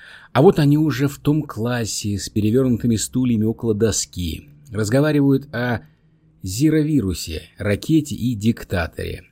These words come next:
Санна говорила: "В шестьдесят восьмом году шла затяжная,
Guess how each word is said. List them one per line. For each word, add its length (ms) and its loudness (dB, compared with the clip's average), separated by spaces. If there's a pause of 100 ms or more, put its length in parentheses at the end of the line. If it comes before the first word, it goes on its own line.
(260)
Санна 320 2
говорила: 540 4 (880)
"В 80 -20
шестьдесят 500 0
восьмом 320 0
году 340 0
шла 380 -4
затяжная, 1000 -2